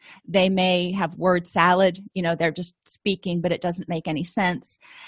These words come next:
They may be able to hear language and interpret it, but not be able to communicate back.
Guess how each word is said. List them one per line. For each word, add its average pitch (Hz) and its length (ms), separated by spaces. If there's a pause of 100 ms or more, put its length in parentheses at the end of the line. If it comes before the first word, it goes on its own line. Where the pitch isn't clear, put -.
(220)
They 226 200
may 233 200
be 214 280
able 214 260 (140)
to 202 520
hear 254 600 (440)
language 247 460
and 226 100
interpret 233 400
it, 247 160
but - 140
not - 280
be 208 140
able 190 160
to 180 60
communicate 185 680
back. 175 440